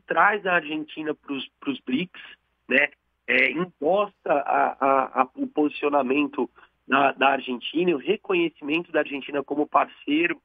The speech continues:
dentro do sistema brics, que cresceu nos últimos anos, expandiu,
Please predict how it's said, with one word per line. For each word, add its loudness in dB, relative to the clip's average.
dentro -6
do -4
sistema -6
brics, -4
que -12
cresceu -2
nos -4
últimos -10
anos, -2
expandiu, -4